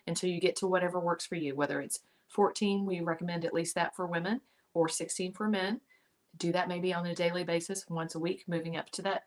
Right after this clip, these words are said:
Push one of those days to a twenty-four hour fast. When you get good with that, then once a month, push one of those twenty-four hour fasts, thirty-six,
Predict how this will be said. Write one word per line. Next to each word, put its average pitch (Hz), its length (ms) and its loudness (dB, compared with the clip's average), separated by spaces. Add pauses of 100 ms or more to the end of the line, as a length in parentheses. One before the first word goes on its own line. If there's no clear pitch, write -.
(160)
Push - 220 -2
one 175 140 2
of 214 60 2
those 220 200 2
days 226 280 4
to 202 120 0
a 196 40 2
twenty-four 208 540 0
hour 202 200 2
fast. 190 460 0 (400)
When 175 80 0
you 180 100 0
get 175 220 2
good 208 160 2
with 240 140 2
that, 254 340 6
then 185 220 0
once 254 320 4
a 247 100 4
month, 180 240 4 (100)
push 185 220 -4 (200)
one 208 180 4
of 202 80 2
those 175 160 4
twenty-four 175 420 0
hour 170 220 4
fasts, 180 500 4 (720)
thirty-six, 156 640 -6